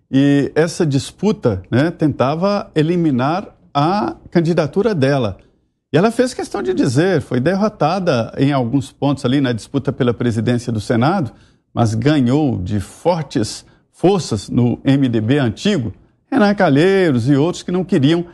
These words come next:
que ela fosse candidata. E aí, é, até a pergunta de que um candidato, ele é um pacote, ele representa um grupo de pessoas. No caso, o M D B, velho de guerra,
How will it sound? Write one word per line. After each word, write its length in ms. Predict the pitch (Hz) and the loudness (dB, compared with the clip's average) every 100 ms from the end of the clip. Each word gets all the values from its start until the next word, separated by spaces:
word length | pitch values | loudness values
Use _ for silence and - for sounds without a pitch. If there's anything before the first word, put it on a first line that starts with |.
| _ _ | _ _
que 80 | - | -2
ela 140 | 151 151 | 0 2
fosse 300 | 151 143 139 | 0 -2 -2
candidata. 760 | 160 156 160 120 110 - - - _ _ _ _ | -2 0 0 0 -2 -4 -12 -16 _ _ _ _
E 80 | - | 2
aí, 420 | 180 208 180 147 | 2 2 2 2
é, 340 | - 131 123 - | 0 0 0 0
até 560 | 131 127 - 185 202 185 | -4 -4 -2 0 0 0
a 100 | 170 | -4
pergunta 600 | - 156 127 185 208 139 | 0 -2 0 0 0 -2
de 160 | 117 113 | -2 -4
que 180 | - 135 | 0 0
um 140 | 156 | 0
candidato, 1000 | 143 147 120 107 113 165 208 - 208 - _ | 0 -2 0 -2 -2 -2 -4 -4 -6 -6 _
ele 320 | 147 151 131 | 0 0 0
é 140 | 135 | 0
um 140 | 175 196 | -2 -6
pacote, 840 | - 220 - 151 - - - _ _ _ - | -8 -8 -2 -2 -2 -14 -18 _ _ _ 0
ele 220 | 127 143 | 2 4
representa 880 | 120 170 147 123 101 156 190 202 185 - _ | 2 0 0 0 0 0 0 -4 -6 -14 _
um 180 | 165 156 | 0 0
grupo 520 | 123 160 220 180 160 | 0 2 2 0 -2
de 100 | 151 | -2
pessoas. 680 | 147 120 - 131 104 - - _ _ _ - | -2 -4 0 0 0 -4 -16 _ _ _ 0
No 140 | 247 | 0
caso, 600 | - 151 185 156 104 101 | 2 0 2 0 -2 -2
o 160 | - 143 | 2 2
M 220 | 151 131 | 4 2
D 120 | 107 | 0
B, 220 | 101 135 147 | 0 0 0
velho 480 | 92 127 151 123 | -2 -2 0 -2
de 100 | 101 | -6
guerra, 460 | 95 113 160 123 92 | -4 -2 0 -2 -8